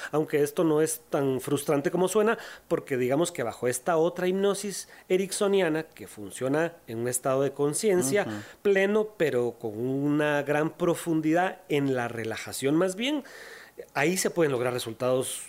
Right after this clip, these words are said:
Speaker 1: muchas veces impresionantes, aunque la gente está consciente y despierta. Entonces, tal vez una de las conclusiones es que, bueno, en general en la psicología, generalizar es uno de los peores errores que puede haber,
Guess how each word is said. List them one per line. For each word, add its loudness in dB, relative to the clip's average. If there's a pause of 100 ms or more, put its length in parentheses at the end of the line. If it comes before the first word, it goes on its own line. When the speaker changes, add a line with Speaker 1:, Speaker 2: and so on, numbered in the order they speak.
(140)
Speaker 1:
muchas 0
veces -2
impresionantes, -4 (200)
aunque 0
la -6
gente -6
está -6
consciente -6
y -4
despierta. -4 (340)
Entonces, -2
tal 0
vez 2
una 4
de 4
las 0
conclusiones 0
es -2
que, -4 (440)
bueno, 0
en 0
general 2
en 6
la 4
psicología, -2
generalizar 0
es 0
uno 4
de 4
los -2
peores 0
errores -4
que -8
puede -2
haber, -8